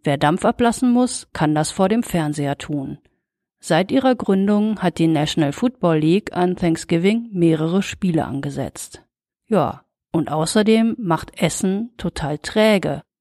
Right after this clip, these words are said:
So vollgestopft streitet es sich einfach nicht so gut. Also sorgen wir am besten mal dafür,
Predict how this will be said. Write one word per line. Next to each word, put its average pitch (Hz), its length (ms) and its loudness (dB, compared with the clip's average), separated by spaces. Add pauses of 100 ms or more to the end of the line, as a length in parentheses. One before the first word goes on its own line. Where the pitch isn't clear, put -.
(140)
So 156 140 -4
vollgestopft 180 840 0
streitet - 560 -2
es 156 120 -2
sich 156 180 -2
einfach 151 300 -2
nicht 160 180 2
so 175 140 0
gut. 196 340 0 (160)
Also 233 480 2 (200)
sorgen 185 360 2
wir 185 80 4
am 175 100 2
besten 180 320 0
mal 165 140 2
dafür, 170 480 2